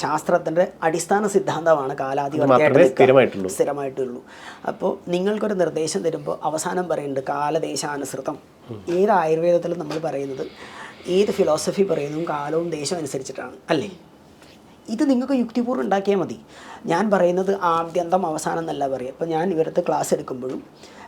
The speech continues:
Speaker 1: ഞാൻ പറയുന്നത് കേട്ട് നിങ്ങൾ സ്വീകരിക്കേണ്ട, നിങ്ങളുടെ യുക്തി ചിന്തിച്ച് കാലത്തിനനുസരിച്ച് ഉറപ്പിച്ചതിന് ശേഷം നിങ്ങൾ പറഞ്ഞാൽ മതി, ഇത് പഠിപ്പിച്ചാൽ മതി. അപ്പോൾ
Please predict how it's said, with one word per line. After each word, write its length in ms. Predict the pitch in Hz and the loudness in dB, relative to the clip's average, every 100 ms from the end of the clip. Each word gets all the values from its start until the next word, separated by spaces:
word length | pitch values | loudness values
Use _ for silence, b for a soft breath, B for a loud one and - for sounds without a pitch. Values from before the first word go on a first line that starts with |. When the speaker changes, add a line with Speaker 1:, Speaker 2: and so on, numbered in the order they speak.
| - | -2
Speaker 1:
ഞാൻ 180 | 165 180 240 | 0 2 2
പറയുന്നത് 380 | 202 185 190 214 220 | 4 4 4 2 4
കേട്ട് 240 | 196 196 180 | 2 2 -2
നിങ്ങൾ 180 | 170 175 - - - | -2 -6 -8 -12 -6
സ്വീകരിക്കേണ്ട, 560 | 175 156 156 156 131 135 - 156 | -4 -4 -4 -4 -6 -8 -10 -4
നിങ്ങളുടെ 420 | 156 156 165 170 165 | -2 -2 0 2 2
യുക്തി 320 | 151 - 240 240 - - - - - | -2 -6 -6 -6 -10 -20 -20 -12 -2
ചിന്തിച്ച് 480 | 156 139 151 - 139 170 | 0 0 -8 -8 -4 -2
കാലത്തിനനുസരിച്ച് 640 | 156 165 175 170 151 190 - - | 0 -2 -2 -4 -4 -6 -2 4
ഉറപ്പിച്ചതിന് 600 | 175 202 - 240 240 233 226 | 4 4 -2 -4 -2 -2 0
ശേഷം 240 | 214 220 233 | 0 2 2
നിങ്ങൾ 140 | 233 226 | 2 2
പറഞ്ഞാൽ 220 | 202 208 | 2 2
മതി, 140 | 196 190 - - - b b b 214 | 0 -4 -12 -20 -20 b b b 0
ഇത് 60 | 254 | 2
പഠിപ്പിച്ചാൽ 340 | 226 233 240 190 | 2 0 2 0
മതി. 140 | 123 - - - b b b b b - | -2 -12 -20 -20 b b b b b -6
അപ്പോൾ 200 | - 220 | -2 -2